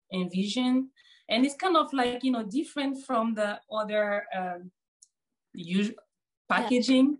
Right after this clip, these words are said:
Speaker 2: That's that.
Speaker 1: like usual pack. Yes. So,
Speaker 2: Okay.
Speaker 1: and it's easy to carry. You can put it in your purse and, you know,
Speaker 2: So,
Speaker 1: it's lovely. <laughs>
Speaker 2: we are putting basically your heart and soul on our lips today. Yes? <laughs>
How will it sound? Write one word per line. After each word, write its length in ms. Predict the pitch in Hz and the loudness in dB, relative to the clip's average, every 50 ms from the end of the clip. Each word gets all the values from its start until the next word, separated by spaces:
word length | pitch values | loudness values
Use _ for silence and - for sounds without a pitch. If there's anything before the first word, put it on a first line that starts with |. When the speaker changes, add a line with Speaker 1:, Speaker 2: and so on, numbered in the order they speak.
| _ - | _ -14
Speaker 2:
That's 180 | - - - _ | -20 -20 -16 _
that. 80 | - 196 | -2 0
Speaker 1:
like 240 | 180 180 175 175 - | 0 0 0 -2 -4
usual 400 | - 202 208 214 208 220 220 220 | -4 -2 -2 -2 0 0 -2 -2
pack. 240 | 220 233 233 233 226 - | 0 -2 -2 -2 -2 -4
Yes. 460 | 190 170 160 156 151 151 156 160 160 - - - - - _ _ _ _ - - - - - - _ | -4 -4 -2 -2 0 -2 -2 -4 -6 -12 -16 -16 -18 -18 _ _ _ _ -20 -20 -20 -20 -20 -16 _
So, 280 | - 220 - 202 185 175 | -8 -4 0 2 4 4
Speaker 2:
Okay. 180 | - - 196 196 | 4 2 2 0
Speaker 1:
and 160 | 196 202 202 202 | 0 0 0 -2
it's 360 | 190 190 190 190 190 - - _ | -2 -2 -4 -4 -8 -10 -12 _
easy 460 | - 226 220 220 226 220 202 202 208 202 | -2 0 2 4 2 2 2 -2 -4 -6
to 140 | - 214 214 | -6 -8 -10
carry. 420 | - - 214 190 196 202 208 208 202 | -6 -2 0 0 2 2 0 0 0
You 200 | 196 180 180 - | 0 -2 -4 -6
can 140 | 180 185 | -8 -10
put 220 | 185 - 190 190 - | -8 -8 -10 -8 -6
it 60 | 220 | -4
in 100 | 185 185 | -4 -4
your 140 | 175 165 - _ | -4 -6 -8 _
purse 600 | - 165 160 160 165 170 175 175 175 185 - - | -8 -6 -2 -2 0 0 0 0 -2 -4 -6 -6
and, 340 | 170 165 160 160 160 160 156 | -4 -4 -4 -4 -6 -8 -8
you 80 | 156 147 | -8 -8
know, 260 | 143 139 135 135 - _ _ _ _ _ _ _ _ _ _ _ _ _ _ _ _ _ _ _ _ _ _ | -8 -8 -10 -12 -16 _ _ _ _ _ _ _ _ _ _ _ _ _ _ _ _ _ _ _ _ _ _
Speaker 2:
So, 280 | - - - - 311 - | -10 -2 0 2 2 2
Speaker 1:
it's 100 | 165 165 | 2 0
lovely. 400 | 165 160 160 165 165 165 165 170 | -2 -2 -2 -4 -4 -6 -6 -8
<laughs> 360 | - 262 - - - - - 226 | -8 -10 -12 -14 -14 -4 0 2
Speaker 2:
we 160 | 262 285 320 | 4 4 4
are 80 | 339 311 - - | 2 0 0 0
putting 240 | 311 302 302 277 269 | 2 4 4 4 4
basically 500 | 254 254 262 262 - 269 269 247 240 233 | 4 2 2 0 0 0 2 2 2 2
your 300 | 226 208 233 233 247 247 | 2 4 4 4 4 4
heart 240 | 247 - 254 269 254 | 2 2 0 0 2
and 140 | 233 240 226 | 0 -2 -2
soul 320 | - - 262 233 220 214 | 0 0 2 2 4 4
on 120 | 208 214 220 | 4 4 4
our 140 | 214 214 202 | 2 2 2
lips 380 | 220 208 - - - - - - | 2 0 0 -2 -8 -10 -8 -6
today. 260 | 160 185 190 175 190 | -4 -4 -4 -2 2
Yes? 360 | 214 294 370 554 622 - - - | 4 6 6 6 4 2 2 2
<laughs> 140 | 392 - | 2 2